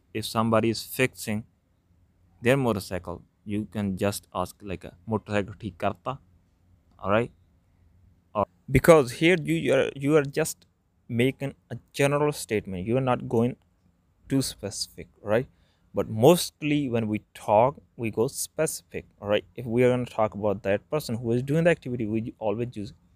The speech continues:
kar liya. I'm gonna give you more examples later. Now, if I say kar liya si, it is same, like we already discussed, karta si and kar-,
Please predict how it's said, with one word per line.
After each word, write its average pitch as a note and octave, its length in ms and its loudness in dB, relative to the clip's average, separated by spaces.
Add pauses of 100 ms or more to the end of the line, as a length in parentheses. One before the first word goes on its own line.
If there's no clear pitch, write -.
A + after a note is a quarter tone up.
(160)
kar G2 160 0
liya. F2+ 320 -6 (120)
I'm A2 220 -2
gonna D#3+ 200 2
give D3+ 180 2
you C3 80 -4
more A2 320 2
examples C3 640 -4 (1300)
later. A#2 380 6 (540)
Now, B2+ 380 4
if C#3+ 180 -2
I D3 100 4
say - 180 -6 (220)
kar B2+ 180 8
liya C#3+ 300 4
si, - 280 -8 (440)
it A#2+ 100 -2
is G2+ 120 0
same, C3+ 540 0 (380)
like G2 200 -2
we G#2 180 0
already A2 240 4
discussed, A#2 420 -2 (220)
karta A2 460 -2
si A2 180 -8
and G2+ 180 -8
kar-, G#2 220 -2